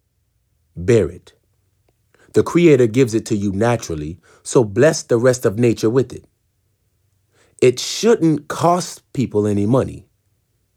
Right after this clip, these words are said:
I understand that finances will work its way into the equation, but don't let it be the sole purpose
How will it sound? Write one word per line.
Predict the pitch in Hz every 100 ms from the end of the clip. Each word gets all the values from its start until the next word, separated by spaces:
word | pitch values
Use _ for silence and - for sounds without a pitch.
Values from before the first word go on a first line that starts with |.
| _ _ _ _ _ _ _ -
I | 127
understand | 135 107 98 - 104 95
that | 87
finances | - 123 131 104 95 92
will | 90 104
work | 98 95
its | 95 82
way | 95
into | 90 87
the | 82
equation, | 80 - 120 85 80 87 _ _ _ _ _
but | - 101 104
don't | 127 156 165
let | 127 123
it | 117
be | 120
the | 101
sole | - - 156 151
purpose | - 156 - 98 -